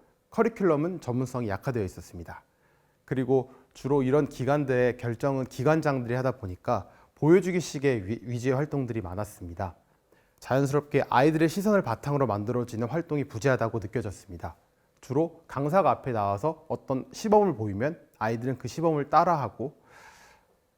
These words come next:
자연스럽게 따라하기만 하는 그런 활동들이었습니다. 그러다 보니 그 프로그램에는 아이들의 주체성과 창의성이 부족하다고 느껴졌습니다.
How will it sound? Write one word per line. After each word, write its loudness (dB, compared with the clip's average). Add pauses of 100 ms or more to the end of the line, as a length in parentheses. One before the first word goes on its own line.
(120)
자연스럽게 -2 (720)
따라하기만 6
하는 0
그런 2
활동들이었습니다. -2 (500)
그러다 6
보니 4
그 -4
프로그램에는 4
아이들의 0
주체성과 -4
창의성이 -4
부족하다고 -2
느껴졌습니다. -6